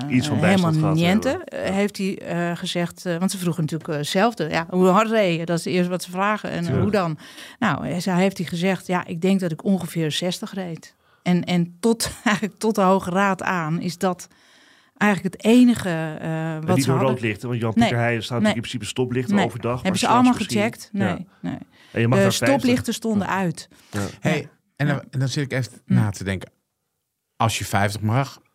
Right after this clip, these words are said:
Speaker 3: ja,
Speaker 2: Mhm.
Speaker 3: ik rij ook wel eens op een weg waar je vijftig mag en dan rijd ik ook wel zestig. Is dat dan, ben je dan,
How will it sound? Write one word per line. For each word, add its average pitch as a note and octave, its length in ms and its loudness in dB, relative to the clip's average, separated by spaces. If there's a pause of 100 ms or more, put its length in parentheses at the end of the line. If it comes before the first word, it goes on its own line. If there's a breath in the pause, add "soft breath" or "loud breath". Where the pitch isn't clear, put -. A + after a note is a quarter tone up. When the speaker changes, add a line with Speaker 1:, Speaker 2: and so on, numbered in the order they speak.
(120)
Speaker 3:
ja, F#3+ 160 2
Speaker 2:
Mhm. F3+ 180 2 (120)
Speaker 3:
ik G#2 120 -2
rij F#2 220 2
ook G2+ 160 0
wel A#2+ 120 2
eens A#2 160 -2
op A2 180 -4
een A2+ 120 2
weg A2+ 180 2
waar G#2+ 120 0
je A2 80 2
vijftig A2 380 0
mag A#2 220 0
en - 80 -4
dan G2+ 80 2
rijd E2+ 200 -2
ik - 60 -2
ook - 100 -4
wel G#2 140 0
zestig. - 500 -2 (340 loud breath)
Is C#3+ 140 2
dat D3 160 0
dan, C#3 320 0
ben B2+ 160 2
je C#3 80 2
dan, A2+ 260 -2